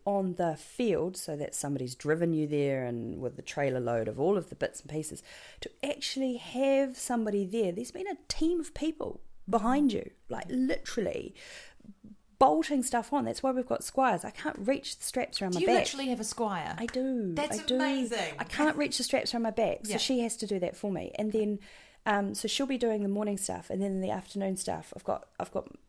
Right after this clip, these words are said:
Speaker 1: the head trainer who'll be, who'll be strapping stuff. Um, so because, you know, the armour is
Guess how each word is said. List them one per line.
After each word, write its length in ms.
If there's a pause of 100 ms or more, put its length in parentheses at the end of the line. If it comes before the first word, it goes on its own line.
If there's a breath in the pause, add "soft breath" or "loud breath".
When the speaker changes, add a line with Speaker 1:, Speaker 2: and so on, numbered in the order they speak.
Speaker 1:
the 200
head 180
trainer 300
who'll 160
be, 320
who'll 100
be 300
strapping 340
stuff. 220 (420 loud breath)
Um, 360 (140)
so 260
because, 440 (440 loud breath)
you 100
know, 80
the 340 (240)
armour 300
is 220